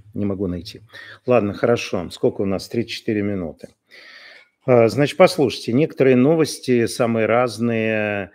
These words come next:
не из, э, политической жизни. Вот то, что я вам щас прочитаю, Катя, кстати, послушай, это, э, просто послушай. М, это совершенно невероятно, но я им показываю разные, э, научные факты.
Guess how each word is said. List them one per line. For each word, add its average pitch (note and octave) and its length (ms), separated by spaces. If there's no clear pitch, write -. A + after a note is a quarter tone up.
не C3+ 480
из, G#2 500
э, A#2 380
политической A#2+ 580
жизни. F2 520
Вот B2 200
то, D#3+ 100
что - 160
я B2+ 120
вам A2+ 100
щас A2+ 200
прочитаю, C3+ 480
Катя, - 280
кстати, - 380
послушай, F#2+ 560
это, G2 320
э, G2+ 300
просто - 340
послушай. - 640
М, G#2+ 180
это B2+ 380
совершенно C3 500
невероятно, A#2+ 720
но A2+ 120
я A#2+ 180
им A2 80
показываю G#2+ 560
разные, F#2+ 600
э, G#2 160
научные G2 800
факты. E3 460